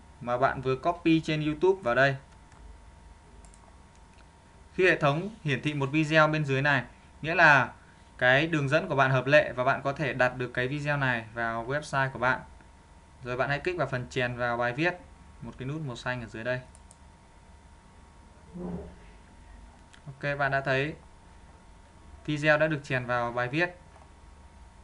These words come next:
Bạn có thể kích vào xem trước để xem thành quả bạn đạt được. Đấy, như bạn đã thấy, hình ảnh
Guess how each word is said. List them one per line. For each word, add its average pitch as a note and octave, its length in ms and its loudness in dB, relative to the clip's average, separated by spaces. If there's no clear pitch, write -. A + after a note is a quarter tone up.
Bạn C3 180 -6
có D#3 60 -2
thể D3+ 140 0
kích F3+ 180 0
vào D3+ 100 4
xem C#3+ 220 -2
trước G3 240 2
để A#2 100 -6
xem C#3 220 -6
thành B2 180 -6
quả A#2 220 -4
bạn G#2 140 -8
đạt A#2 160 -8
được. A#2+ 220 -8
Đấy, B2+ 120 -4
như C#3+ 120 -4
bạn C#3+ 120 2
đã C#3 100 2
thấy, C#3 220 0
hình C#3+ 200 -4
ảnh A#2+ 200 -2